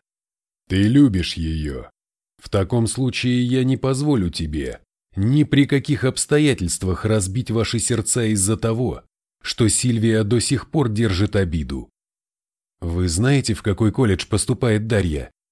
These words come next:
Я сглотнул. Он отбросил голову назад и засмеялся. «Думаю, мы настолько открылись друг другу для нашего же блага».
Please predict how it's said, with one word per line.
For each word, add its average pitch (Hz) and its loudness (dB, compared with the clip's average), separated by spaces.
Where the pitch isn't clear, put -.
Я 117 -4
сглотнул. 82 -6
Он 92 0
отбросил 92 -2
голову 92 -2
назад 101 -2
и 110 -2
засмеялся. 80 -4
«Думаю, 135 0
мы 131 0
настолько 123 -2
открылись 127 0
друг 113 -2
другу 135 -2
для 120 0
нашего 110 0
же 90 0
блага». 78 -4